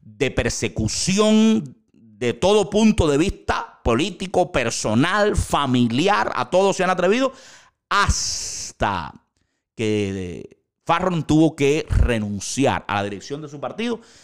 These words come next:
diciendo que no había encontrado la manera de poder conciliar su liderazgo frente a un partido con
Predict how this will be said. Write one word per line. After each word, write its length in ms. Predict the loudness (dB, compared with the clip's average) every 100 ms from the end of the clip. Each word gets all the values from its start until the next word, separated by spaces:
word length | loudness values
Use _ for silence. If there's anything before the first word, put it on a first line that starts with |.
| _ -10
diciendo 440 | -8 -2 -2 0
que 140 | 0
no 100 | 0
había 180 | 2 0
encontrado 540 | 0 0 0 0 0 0
la 140 | 0
manera 360 | 0 0 0 0
de 120 | 0
poder 280 | 0 -2 0
conciliar 1000 | -2 -2 -4 -6 -4 -4 -4 -8 -14 -20 _
su 240 | _ -8
liderazgo 720 | -6 -4 -4 -4 -8 -10 -8
frente 240 | -4 -2 -2
a 40 |
un 60 | -2
partido 360 | -2 -2 -4 -6 -20 _ _
con 340 | 0 0 -2